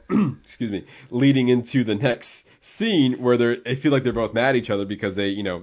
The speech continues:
they weren't agreeing on, on this particular sentence or this phrase. And he starts singing the song.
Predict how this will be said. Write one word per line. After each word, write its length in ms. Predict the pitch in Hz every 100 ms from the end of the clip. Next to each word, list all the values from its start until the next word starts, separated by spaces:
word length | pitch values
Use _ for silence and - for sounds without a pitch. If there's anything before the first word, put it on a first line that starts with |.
| 87
they 120 | 101
weren't 260 | 95 98 101
agreeing 500 | 92 107 123 107 95
on, 280 | 87 85 -
on 200 | 95 90
this 120 | 92
particular 480 | - - 98 90 82
sentence 520 | - 113 - 80 82
or 80 | 87
this 160 | -
phrase. 340 | - - 87 - - - - -
And 480 | 117 113 110 104 -
he 220 | 113 139
starts 280 | 147 160 135
singing 300 | - 147 123
the 80 | 107
song. 500 | - 147 131 98